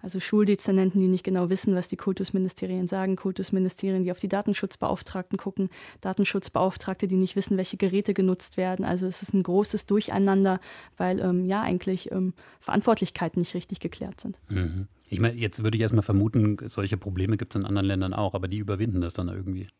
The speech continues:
Speaker 1: Scheinbar. Und
Speaker 2: Ja.
Speaker 1: deswegen, ähm, das ist ein Defizit in deutscher Politik und deswegen, ähm, gehört es auf die Agenda von deutscher Politik.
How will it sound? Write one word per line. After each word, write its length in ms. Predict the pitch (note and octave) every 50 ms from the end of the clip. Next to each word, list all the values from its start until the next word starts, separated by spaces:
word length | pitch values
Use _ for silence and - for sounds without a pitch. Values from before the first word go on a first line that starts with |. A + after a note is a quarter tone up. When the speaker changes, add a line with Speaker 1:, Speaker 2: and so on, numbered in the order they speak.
| - - -
Speaker 1:
Scheinbar. 500 | - - - A3 G#3+ G3+ F3+ F3 E3 F3
Und 160 | F#3 F#3 E3+
Speaker 2:
Ja. 60 | - -
Speaker 1:
deswegen, 420 | G2+ - - F#3 F3+ F3+ F#3 -
ähm, 260 | - F3+ F3 F3 F3
das 200 | E3+ F3 E3+ -
ist 100 | F#3+ -
ein 100 | G#3+ F#3+
Defizit 480 | - G3+ G3 - - G#3+ - - A3+ G#3
in 120 | G3+ G3
deutscher 320 | F3+ F3 E3 E3+ - G#3 G3+
Politik 520 | - - A3+ A3+ A3+ - - B3 B3 -
und 140 | B3+ G#3 F#3+
deswegen, 460 | F#3+ - - - F#3+ G3 G3 G3+ G#3 -
ähm, 180 | G3+ G3 F#3+
gehört 280 | - F#3+ F3+ E3+ F3 -
es 140 | F#3 - G3+
auf 80 | -
die 120 | - - -
Agenda 380 | G3+ - - G3+ F#3+ F#3 F3+
von 160 | E3+ - F#3 F#3
deutscher 260 | F#3 F#3 - - G#3
Politik. 460 | - - G#3 G#3 G3 - G#3 - -